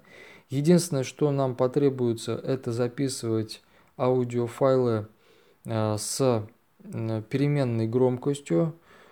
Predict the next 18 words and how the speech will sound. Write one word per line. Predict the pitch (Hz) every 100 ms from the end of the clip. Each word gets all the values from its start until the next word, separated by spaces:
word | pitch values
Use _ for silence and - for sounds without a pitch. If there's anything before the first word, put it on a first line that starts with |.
| _ -
Э, | 113 113 117
и | 135
в | 127
инструкциях | 139 131 165 165 - 120 -
я | 117
так | 120 117
и | 127
буду, | 123 123 113 107
то | 113
есть | 113
будут | 123 123
четкие | - 127 -
алгоритмы, | 120 131 147 190 180 127
вот | 117
нужно | 127 123 120
записать | 117 - 120 113
такой-то | 123 - 113 110
файл. | 110 160 170 165